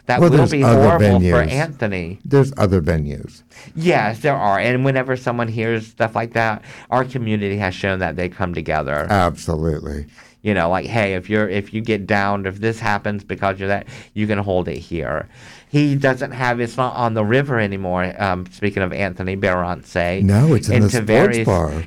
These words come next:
Speaker 1: It's in a sports bar, yes.
Speaker 2: Yes. We talked about that a couple of
Speaker 1: And there
Speaker 2: episodes ago.
Speaker 1: Yes, we have. That you would have to look up, um, Barance, Bear, on Twitter or, and on Instagram, B E A R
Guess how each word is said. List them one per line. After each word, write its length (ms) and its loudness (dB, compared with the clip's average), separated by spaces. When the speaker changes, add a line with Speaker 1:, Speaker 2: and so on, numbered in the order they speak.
Speaker 1:
It's 160 -4
in 120 0
a 80 -2
sports 520 -4
bar, 340 -4
yes. 720 -4
Speaker 2:
Yes. 720 -6
We 100 4
talked 320 0
about 300 0
that 160 0
a 40 -2
couple 340 0
of 80 2
Speaker 1:
And 100 2
there 80 2
Speaker 2:
episodes 420 0
ago. 180 -2
Speaker 1:
Yes, 360 2
we 200 -4
have. 460 0
That 300 -2
you 120 0
would 100 2
have 180 -2
to 80 -2
look 280 0
up, 180 0
um, 240 -2
Barance, 1040 0
Bear, 640 0
on 440 0
Twitter 680 -2
or, 180 -4
and 640 0
on 560 -2
Instagram, 1000 -2
B 340 0
E 60 -4
A 220 -2
R 480 0